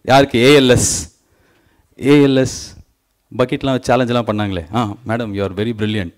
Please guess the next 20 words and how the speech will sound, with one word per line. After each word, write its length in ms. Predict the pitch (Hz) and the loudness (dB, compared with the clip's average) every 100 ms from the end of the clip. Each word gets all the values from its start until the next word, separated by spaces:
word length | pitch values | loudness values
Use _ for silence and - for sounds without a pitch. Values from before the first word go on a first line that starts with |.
| _ 127 | _ -2
Tell 60 | |
me 220 | 135 127 | 0 0
what 80 | 120 | 0
is 140 | 123 147 | 0 -4
it? 80 | 143 _ _ _ _ _ _ _ | -8 _ _ _ _ _ _ _
ஃபுல் 200 | - 156 | 2 4
ஃபார்ம் 260 | 156 151 127 | 6 4 4
தெரிய 220 | 113 110 | 2 0
வேணாம், 140 | 101 107 | 0 0
ஆனா 200 | 139 156 | 4 4
ஒரு 160 | 139 | 4
நோயின்னு 340 | 135 151 151 135 | 6 6 4 4
தெரியும். 280 | 107 92 - _ _ _ _ _ | 0 0 -8 _ _ _ _ _
ஆ, 200 | 107 92 - | -6 -6 -4
நவநீத், 420 | 110 143 143 - - - - | 0 2 2 0 -8 -12 -12
சூப்பர்மேன், 460 | 117 117 98 87 | -8 -6 -4 -6
you 100 | 90 | -6
are 80 | 92 | -2
all 220 | 92 117 | 0 2
rounder. 440 | 120 117 110 87 | 2 2 2 -2